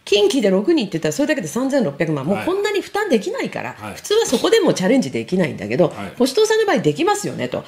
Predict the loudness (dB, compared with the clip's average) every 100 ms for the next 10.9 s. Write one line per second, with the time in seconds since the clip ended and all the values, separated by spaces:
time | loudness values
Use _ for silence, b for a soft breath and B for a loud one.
0 | -12 -12 -12 -14 -6 -4 0 0 0 0
1 | 0 0 0 -2 0 0 -2 -4 -2 0
2 | 0 B B B B 0 0 2 4 4
3 | 2 0 0 0 0 0 0 0 0 0
4 | 2 2 2 0 0 0 -2 -2 -2 -2
5 | -6 -6 -8 b b b b _ _ _
6 | _ _ -2 2 2 2 2 0 2 2
7 | 4 6 4 4 2 2 2 4 4 2
8 | -2 -6 -2 0 0 -2 -4 -4 2 4
9 | 6 4 2 0 2 0 -2 -4 -4 -4
10 | -4 2 4 6 6 4 4 2 0